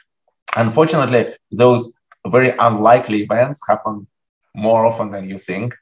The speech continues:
And as you mentioned, a crisis, there's always something happens. Long ago, I made this kind of trail that, like, every three or four years, usually something happens.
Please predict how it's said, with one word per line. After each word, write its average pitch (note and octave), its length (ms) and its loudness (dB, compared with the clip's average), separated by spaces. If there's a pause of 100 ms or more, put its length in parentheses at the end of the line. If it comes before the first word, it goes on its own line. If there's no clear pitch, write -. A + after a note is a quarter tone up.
(340)
And G2+ 140 0
as G#2 120 -4
you A2 80 -4
mentioned, A2+ 460 0 (1300)
a A2 60 -10
crisis, C3 760 0 (280)
there's G2 220 -8
always A2+ 260 -4
something F#2 240 -6
happens. - 480 -16 (1000)
Long C3+ 300 2
ago, B2 300 4
I G#2+ 100 2
made A2+ 200 -4
this A2 120 -10
kind G2+ 220 -4
of G2+ 60 -10 (100)
trail B2 280 -2
that, G2+ 140 -6 (180)
like, - 280 2
every C#3 440 -2
three B2 140 -2
or B2+ 60 2
four G#2 160 -4
years, G2+ 260 -4
usually G2 260 -10
something F#2 360 -8
happens. - 560 -14